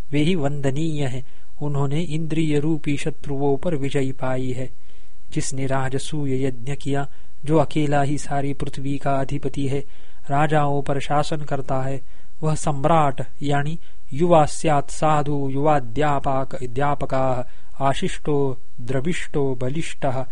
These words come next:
तस्येयं पृथ्वी सर्वावित्तस्य पूर्णा स्यात् स एको मानुषानन्दः।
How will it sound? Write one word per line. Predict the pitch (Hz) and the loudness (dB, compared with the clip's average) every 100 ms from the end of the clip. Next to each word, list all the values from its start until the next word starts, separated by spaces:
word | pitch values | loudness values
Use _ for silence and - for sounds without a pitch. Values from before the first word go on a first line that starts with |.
| - - - | -2 -2 0
तस्येयं | 165 - - 139 135 147 175 | 0 0 0 0 0 0 0
पृथ्वी | 165 143 143 147 139 151 | 0 0 0 0 0 0
सर्वावित्तस्य | - 160 151 139 135 135 - 139 - - 175 | 0 0 0 0 0 0 -2 0 0 0 0
पूर्णा | 165 139 135 139 | 0 0 0 0
स्यात् | 147 - 135 127 - - - - - - | -2 0 0 0 0 0 0 0 0 0
स | - | 0
एको | 170 151 143 - 170 | 0 0 0 0 0
मानुषानन्दः। | 135 135 135 139 - 151 131 131 127 127 123 | 0 0 0 0 -2 0 -2 -2 -2 0 0